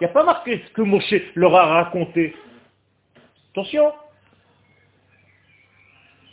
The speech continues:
Et donc le peuple d'Israël ne savait même pas qu'il allait recevoir la Torah.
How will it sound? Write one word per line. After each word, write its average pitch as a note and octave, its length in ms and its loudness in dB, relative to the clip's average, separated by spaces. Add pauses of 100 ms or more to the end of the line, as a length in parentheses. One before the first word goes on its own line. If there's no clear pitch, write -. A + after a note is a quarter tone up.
(2250)
Et D3+ 80 6
donc G3+ 220 4
le G#3+ 160 2
peuple A3 180 2
d'Israël D3 360 -6
ne C#3+ 60 -12
savait C#3 240 -8
même C#3 160 -10
pas A3+ 160 -8
qu'il B2+ 260 -12
allait A#2+ 160 -8
recevoir A2 420 -12
la G#2 80 -10
Torah. D#3 320 -16